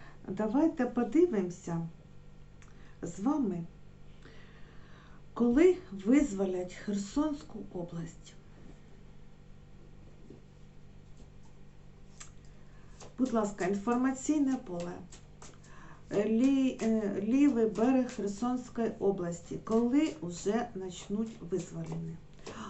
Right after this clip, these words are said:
У квітні дві тисячі двадцять третього лівий берег Херсонської області. Як буде себе почувати? У квітень. Україна. Лівий берег Херсонської області. Дуже вже хочеться, щоб писали,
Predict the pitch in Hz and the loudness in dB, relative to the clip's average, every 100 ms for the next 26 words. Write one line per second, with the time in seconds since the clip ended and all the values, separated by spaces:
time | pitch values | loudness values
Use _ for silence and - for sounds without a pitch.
0 | - - 285 294 226 214 208 175 180 170 | -12 2 2 2 -2 2 2 2 -2 -2
1 | 180 202 220 202 202 202 185 196 202 202 | -2 -2 -2 0 0 0 0 2 2 0
2 | 196 180 170 - 165 165 175 220 269 262 | -2 0 0 -2 -4 -2 0 2 4 4
3 | 247 202 185 170 - 208 220 208 190 - | 2 4 2 2 -2 -4 -2 -2 -2 -4
4 | - 196 - 190 147 151 - - - - | -4 -4 0 -2 0 -4 -8 -12 -12 -12
5 | - - - 175 226 285 202 175 208 226 | -18 -18 -10 2 4 4 2 -2 0 2
6 | 233 - 190 190 196 202 - 202 160 160 | 0 -2 -4 -2 -4 -6 -8 -10 -8 -10
7 | - - - - - - - - - - | -12 -18 -18 -18 -20 -18 -18 -18 -18 -18
8 | - - - - - - 202 220 - 165 | -16 -16 -16 -6 -4 -2 0 0 0 -4
9 | 165 - - - - - - - 220 233 | -6 -8 -16 -18 -18 -16 -16 -6 -4 2
10 | 247 233 202 165 160 - - 190 202 240 | 4 4 4 0 -4 -10 -8 0 4 4
11 | 254 240 226 175 202 214 220 165 165 - | 4 2 0 2 2 2 0 -4 -8 -4
12 | 185 202 - 196 196 - 165 160 165 165 | -2 -4 0 0 0 -4 -4 -4 -6 -6
13 | 170 233 240 247 202 220 - 220 214 196 | 0 0 2 0 -2 -4 -2 -2 -2 -4
14 | 202 202 202 180 175 165 165 | -4 -4 -2 -2 -2 -4 -4